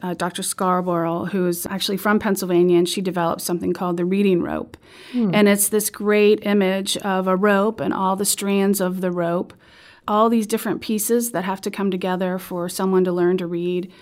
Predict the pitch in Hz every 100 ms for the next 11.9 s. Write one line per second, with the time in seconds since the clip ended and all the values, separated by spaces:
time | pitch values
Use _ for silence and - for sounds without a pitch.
0 | - - 180 190 185 202 208 202 - 196
1 | 190 190 190 196 180 180 180 - - 104
2 | 113 - - _ _ - 196 202 202 233
3 | 226 233 202 196 190 185 196 190 185 185
4 | 185 180 170 - 196 214 - 233 226 -
5 | - - 220 233 - 285 285 226 190 196
6 | 214 233 220 233 226 226 220 - - -
7 | 180 180 - 185 175 180 185 - 170 -
8 | - - 104 - - - _ - 170 190
9 | 214 214 214 220 - 202 196 - - 57
10 | - - - 196 202 214 208 214 202 196
11 | 180 175 180 185 - 185 196 214